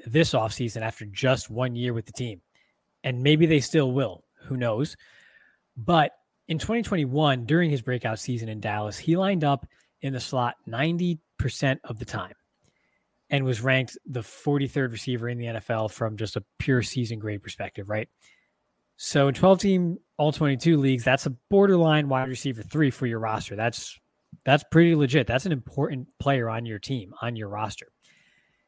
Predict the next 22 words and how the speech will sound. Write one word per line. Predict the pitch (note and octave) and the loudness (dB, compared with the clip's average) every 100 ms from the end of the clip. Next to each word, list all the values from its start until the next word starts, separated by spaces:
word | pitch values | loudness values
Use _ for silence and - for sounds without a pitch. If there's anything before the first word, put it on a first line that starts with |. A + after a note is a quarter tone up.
| _ - | _ -4
And | C#3+ C#3 C3 | -2 -2 -4
he | - D#3 | -6 -2
was | C#3+ A#2+ | 0 -2
fifteenth | - - G#3 - E3+ E3 D#3 | -10 0 0 0 -2 0 -2
in | C3 | -6
yards | A#2+ C3+ C#3 C#3 | 0 4 4 2
after | - C3 - C#3 | -2 -4 -4 -8
catch | - B2+ B2 - - _ _ _ | -2 -2 -2 -6 -16 _ _ _
per | - E3+ | -4 0
reception | E3+ D#3 D3 C3+ - C3+ B2 - _ - | 0 0 0 0 -2 -6 -8 -12 _ -6
in | C#3+ | -4
the | C3+ C3 | -2 -2
N | A#2 | -4
F | A2 - | -6 -6
L. | G#2+ - - _ _ _ _ _ _ _ _ _ _ | -8 -8 -20 _ _ _ _ _ _ _ _ _ _
In | D#3+ | 2
an | F3+ | 4
offense | B3+ C#4+ A3 | 6 4 6
like | G3+ D3+ | 6 6
Mike | D#3+ E3 | 4 4
McDaniel | C#3 D3 C#3+ C#3 B2 | 2 4 4 4 2
that | B2 | 0